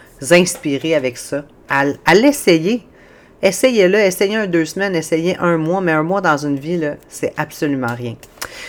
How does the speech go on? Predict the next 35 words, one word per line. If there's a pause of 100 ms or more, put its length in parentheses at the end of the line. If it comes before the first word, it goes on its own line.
(200)
Donc,
euh, (460)
puis
c'est
ça,
ça
nous
ramène
toujours
dans
le
passé
également,
l'alcool. (120)
Il
y
a
jamais
rien (240)
d'important
qui
a
été
créé
sous
l'effet
de
l'alcool. (420)
Puis
de
toute
façon,
dans
le
passé